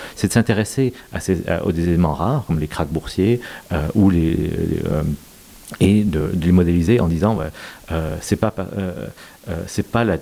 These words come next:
la, ce qui se passe typiquement d'une journée à l'autre. Euh,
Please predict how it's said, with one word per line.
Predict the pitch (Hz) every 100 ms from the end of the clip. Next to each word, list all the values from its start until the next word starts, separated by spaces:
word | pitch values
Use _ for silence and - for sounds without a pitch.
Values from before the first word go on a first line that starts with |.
| -
la, | 85 82 - - - - - -
ce | -
qui | -
se | -
passe | 107 -
typiquement | 135 110 104 107 151
d'une | 95 87
journée | 90 90
à | 82
l'autre. | 104 147 - 80 - - -
Euh, | - 76